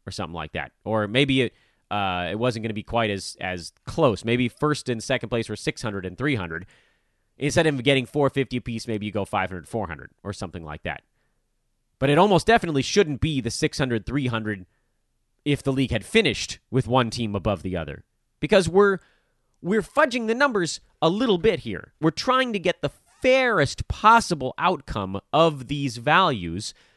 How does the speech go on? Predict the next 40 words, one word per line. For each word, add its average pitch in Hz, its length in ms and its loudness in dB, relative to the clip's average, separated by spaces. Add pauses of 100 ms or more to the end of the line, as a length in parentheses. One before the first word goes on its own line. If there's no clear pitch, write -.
(280)
but 202 160 0
there 202 180 6
are 185 160 8
always 214 440 6
little 190 380 0
things 180 400 0
that 135 180 -2
get 165 140 2
in 151 120 -2
the 131 60 -2
way. 165 420 -2
I - 340 -20
mean, 185 140 -4
you, 220 180 0
we 208 180 0
don't 202 320 0
know 196 120 2
what 175 160 0
these 160 140 -8
teams 147 240 -6
were 139 80 -6
gonna 123 200 -2
do 151 280 -4
the 127 140 -2
rest 123 400 -2
of 113 140 -2
the 113 80 -4
regular 101 400 -2
season. 95 520 -8 (880)
You 151 100 -8
could 175 140 -6
try 160 160 2
to 156 80 0
figure 151 240 -2
out 143 140 0
which 143 180 -4
team 151 200 -4
was 135 120 -4
getting 143 280 0
healthier 131 840 -4